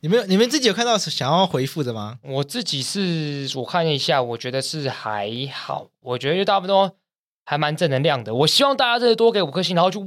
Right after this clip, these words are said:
Speaker 2: 抛出一些议题啦。有蛮多人想要聊一些印尼三姐妹那个话题，但是，呃，因为我们议题很多，没有办法每个都研究，那就没有办法去回应这样子。不过，就是之前有印尼三姐妹疑-，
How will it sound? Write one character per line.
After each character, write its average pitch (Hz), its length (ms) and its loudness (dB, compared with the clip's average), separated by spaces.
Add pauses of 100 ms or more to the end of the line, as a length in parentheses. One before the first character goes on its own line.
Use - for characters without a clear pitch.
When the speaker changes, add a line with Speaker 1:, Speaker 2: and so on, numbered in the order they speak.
(120)
Speaker 2:
抛 208 180 2
出 196 140 -6
一 - 20 -6
些 - 80 -6
议 202 160 -4
题 - 160 -14
啦。 110 100 -6
有 131 140 0
蛮 180 180 0
多 294 120 2
人 262 100 4
想 170 100 2
要 156 120 2
聊 156 200 4
一 170 60 2
些 185 80 -4
印 202 160 -2
尼 156 100 -2
三 175 200 0
姐 147 120 -4
妹 143 160 -4
那 151 80 -2
个 151 80 -8
话 139 200 2
题， 117 120 -10
但 147 140 -4
是， 143 100 -6 (380)
呃， 135 220 2
因 139 80 0
为 165 60 0
我 - 40 2
们 135 180 -4
议 170 120 -6
题 131 120 -6
很 113 140 -8
多， 139 300 4
没 135 100 0
有 123 80 2
办 131 140 2
法 110 200 -2
每 113 160 -4
个 120 60 0
都 143 100 4
研 113 240 -2
究， 117 200 2
那 123 120 0
就 123 120 -2
没 127 80 0
有 120 80 0
办 120 200 -2
法 107 160 -6
去 113 360 -4 (340)
回 110 140 0
应 131 180 0
这 131 80 -2
样 110 140 -2
子。 107 120 -16
不 131 120 -8
过， 160 260 4 (1000)
就 165 100 0
是 175 60 0
之 185 120 -6
前 156 140 4
有 135 40 2
印 175 80 2
尼 160 80 4
三 151 140 2
姐 127 200 0
妹 135 100 2
疑-， 131 140 -6